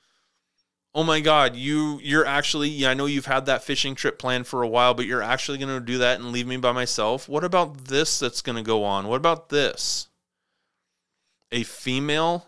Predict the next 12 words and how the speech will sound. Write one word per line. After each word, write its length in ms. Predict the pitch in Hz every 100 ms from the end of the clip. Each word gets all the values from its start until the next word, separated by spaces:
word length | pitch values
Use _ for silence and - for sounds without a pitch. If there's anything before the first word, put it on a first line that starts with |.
| -
narcissist 1080 | 143 151 151 - 117 - 87 90 - - - _ _ _ _ _ _ _ _ _ _ _
will 180 | 123 120
find 420 | - 123 113 107 -
every 360 | 113 127 147 147
reason 400 | 135 131 123 123
to 140 | 135
guilt 400 | 120 120 135 -
trip 300 | - 113 -
you 260 | 107 110 -
into 360 | 110 110 131
not 320 | 120 104 101 110
going. 400 | 127 113 78